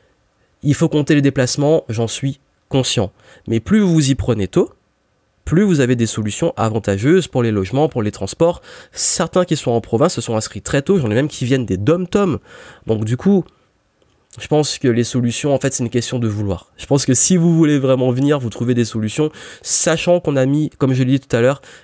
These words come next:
des solutions sur la page d'inscription pour faciliter votre venue. Donc, du coup, vous avez tout ce qu'il faut pour pouvoir venir sereinement avec toutes les infos. Et si vous avez des questions dans les villes, euh, à côté, bah, je sais que, hum,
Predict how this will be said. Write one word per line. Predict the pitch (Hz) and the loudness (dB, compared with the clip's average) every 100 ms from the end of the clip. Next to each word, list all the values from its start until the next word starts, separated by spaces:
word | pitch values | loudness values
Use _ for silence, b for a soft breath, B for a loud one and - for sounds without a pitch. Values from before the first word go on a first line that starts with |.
| - | -2
des | 120 | 0
solutions | 135 127 127 120 139 131 | 2 2 0 0 0 0
sur | - 104 | 0 0
la | 101 | 0
page | 123 127 113 | 2 0 2
d'inscription | 110 - 101 - 143 B B B - | -2 -2 -4 0 -2 B B B -4
pour | 104 | -2
faciliter | 120 120 120 117 - 123 | -2 0 0 0 2 0
votre | 104 - 95 | 0 -2 -2
venue. | 98 98 123 151 - | 0 2 4 2 -2
Donc, | 98 95 | -6 -4
du | 98 | -4
coup, | - 135 | 0 0
vous | 120 | 2
avez | 98 98 | 0 0
tout | 131 | -2
ce | - | -2
qu'il | 110 | -4
faut | - 123 | 0 0
pour | 123 | 0
pouvoir | 104 104 113 | 0 0 0
venir | 101 98 107 135 - B B B | 0 0 2 0 -2 B B B
sereinement | - 139 120 110 117 139 B B - | -2 2 2 2 2 0 B B -8
avec | 104 113 | -4 -2
toutes | - - | -4 0
les | 131 113 | 2 2
infos. | 110 147 | 2 2
Et | 135 | 2
si | - 165 | 0 0
vous | 156 | 2
avez | 139 | 2
des | 120 | 0
questions | 151 139 - 160 160 | 0 -2 0 0 2
dans | 117 | 2
les | 113 | 0
villes, | 117 147 120 - | 0 0 -2 -2
euh, | 107 107 - | -2 -2 -2
à | 113 | -6
côté, | - 110 170 190 B B - | -4 0 0 0 B B -6
bah, | 110 | -2
je | 127 | 0
sais | 147 185 | 2 0
que, | 151 127 | 2 2
hum, | 120 113 | 2 -2